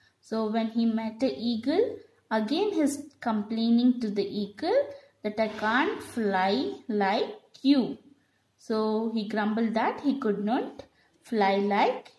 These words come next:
him. One day the birds decided they had to do something about it. They were fed up with his grumbling.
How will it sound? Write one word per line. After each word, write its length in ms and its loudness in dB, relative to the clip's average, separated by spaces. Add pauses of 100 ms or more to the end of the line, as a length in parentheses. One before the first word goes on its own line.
(120)
him. 440 -2 (1080)
One 380 2
day 360 4
the 80 2
birds 460 4
decided 1000 0
they 80 0
had 440 -2
to 120 4
do 180 4
something 760 -2
about 560 2
it. 420 0 (640)
They 160 4
were 180 2
fed 400 2
up 300 2
with 260 0
his 220 2
grumbling. 800 -2